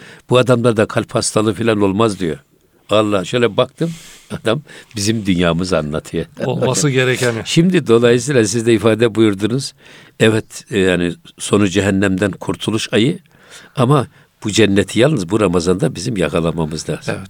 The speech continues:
Speaker 2: inşallah. Aklıma geldi hocam siz bahsederken, annelere, babalara kendi şahsi amellerinin ötesinde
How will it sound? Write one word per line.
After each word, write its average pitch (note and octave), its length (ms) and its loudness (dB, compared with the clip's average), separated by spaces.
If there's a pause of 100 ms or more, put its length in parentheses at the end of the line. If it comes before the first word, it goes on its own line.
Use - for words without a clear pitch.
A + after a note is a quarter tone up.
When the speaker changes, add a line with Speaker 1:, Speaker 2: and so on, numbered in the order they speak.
Speaker 2:
inşallah. A#2 520 -6 (220)
Aklıma D3+ 480 0
geldi A#2 280 0
hocam B2+ 300 -4
siz A2+ 220 -12
bahsederken, A#2+ 760 -4 (680)
annelere, A#2+ 680 0
babalara A#2+ 560 2 (100)
kendi B2+ 400 -4
şahsi D#3+ 600 -2
amellerinin A2+ 640 -2
ötesinde A#2 720 -4